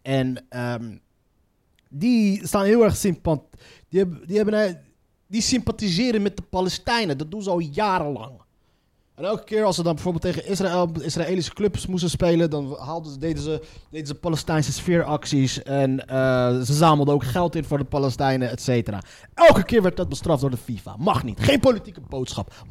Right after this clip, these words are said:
Mag niet. Geen politieke v-, boodschappen bij voetbalwedstrijden. Toen de oorlog in de Oekraïne uitbrak, maakte het allemaal niet meer uit. Maakte het allemaal niet meer uit. De Europe-, de, de Rusland werd uit, eh,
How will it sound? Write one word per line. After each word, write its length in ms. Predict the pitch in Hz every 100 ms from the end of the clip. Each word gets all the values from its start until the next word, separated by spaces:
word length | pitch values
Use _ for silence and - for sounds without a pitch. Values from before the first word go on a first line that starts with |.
| 156
Mag 220 | 233 135
niet. 240 | 139 107 -
Geen 160 | 214
politieke 460 | 220 196 190 180 160
v-, 80 | - - -
boodschappen 500 | 147 190 - 170 151
bij 180 | 147 147
voetbalwedstrijden. 880 | - 131 120 120 - 117 92 - - _ _ - -
Toen 140 | -
de 80 | 117
oorlog 280 | - 214 143
in 80 | 147
de 100 | 127
Oekraïne 440 | 165 165 135 165 156
uitbrak, 400 | 147 131 143 131
maakte 280 | 131 143 127
het 160 | 107 -
allemaal 380 | - 220 185 165
niet 120 | 147
meer 100 | 135
uit. 360 | - 95 - - - - - - - - - - - - - - -
Maakte 220 | 165 156
het 160 | 131 -
allemaal 300 | 262 214 190
niet 80 |
meer 100 | 160
uit. 200 | 127 117
De 80 | 131
Europe-, 400 | 151 135 170 156
de, 200 | 147 151
de 80 | 139
Rusland 260 | 214 220 190
werd 120 | 185
uit, 200 | 180 180
eh, 320 | 170 160